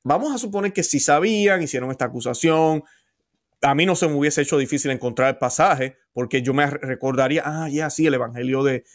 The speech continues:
de Juan nos habla de esa parte donde ellos van y le dicen, le dicen bastardo a Jesús, básicamente". Eh, pero cuando tú lees el pasaje, tú sabes que lo que dice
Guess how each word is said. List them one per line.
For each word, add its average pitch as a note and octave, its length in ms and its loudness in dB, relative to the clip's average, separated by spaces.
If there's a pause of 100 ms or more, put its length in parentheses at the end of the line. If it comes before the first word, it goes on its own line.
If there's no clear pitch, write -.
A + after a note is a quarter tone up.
(100)
de C#3 120 2
Juan C#3+ 240 0
nos C3+ 140 -6
habla C3 200 2
de C3+ 60 2
esa C3+ 220 -4
parte C#3 260 -2
donde A#2+ 160 -10
ellos C3 160 -4
van C3+ 200 0
y C3+ 40 -4
le B2 80 -4
dicen, A#2 340 -8 (220)
le B2+ 100 -2
dicen D3 220 0
bastardo C#3+ 480 0
a B2 60 -8
Jesús, B2 320 -6
básicamente". A#2+ 800 -4 (500)
Eh, C3 560 0 (880)
pero C#3 320 2
cuando C#3 420 2
tú C#3 160 0
lees G3 300 6
el E3+ 100 0
pasaje, F3 460 0
tú C#3 100 -10
sabes C#3 280 -2
que C#3+ 80 -4
lo B2 100 -4
que A#2+ 100 -6
dice A#2+ 440 -4